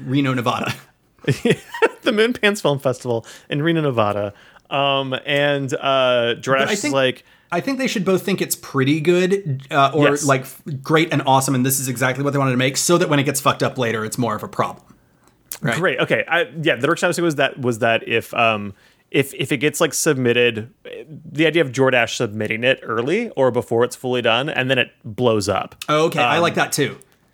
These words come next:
Speaker 2: Okay, like, either
Speaker 1: Okay.
Speaker 2: one's fine.
Speaker 1: Yeah,
Speaker 2: I'm down
Speaker 1: yeah,
Speaker 2: with either
Speaker 1: let's
Speaker 2: way.
Speaker 1: go with that. Um,
Speaker 2: So I think, I think, like, they both get to this point where, like, it's pretty good, but Jeremy's like, "Listen, man,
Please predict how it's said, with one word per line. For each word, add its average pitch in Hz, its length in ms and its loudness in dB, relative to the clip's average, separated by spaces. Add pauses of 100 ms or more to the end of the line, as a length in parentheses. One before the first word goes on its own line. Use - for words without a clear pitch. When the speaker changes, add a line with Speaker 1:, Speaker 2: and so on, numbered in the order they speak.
(140)
Speaker 2:
Okay, 143 320 2
like, 180 140 0
either 240 140 0
Speaker 1:
Okay. 202 60 4
Speaker 2:
one's 180 140 0
fine. 156 140 2
Speaker 1:
Yeah, 233 100 2
Speaker 2:
I'm 160 120 -2
down 135 120 2
Speaker 1:
yeah, 156 80 2
Speaker 2:
with 117 80 -4
either 110 60 -6
Speaker 1:
let's 156 120 -4
Speaker 2:
way. - 40 4
Speaker 1:
go - 20 6
with - 100 -2
that. 117 220 -6 (260)
Um, 143 240 2
Speaker 2:
So 185 100 0
I 196 60 2
think, 220 220 0 (100)
I 165 100 2
think, 226 200 -2
like, 190 160 0
they 170 100 2
both 143 340 -2
get 147 120 -4
to - 40 -12
this 135 120 -6
point 147 140 -2
where, 131 100 4
like, - 80 -10 (200)
it's 160 160 -2
pretty 190 380 0
good, 147 400 4
but 139 180 -2
Jeremy's 143 300 -2
like, 135 160 -2
"Listen, 180 320 -2
man, 180 220 0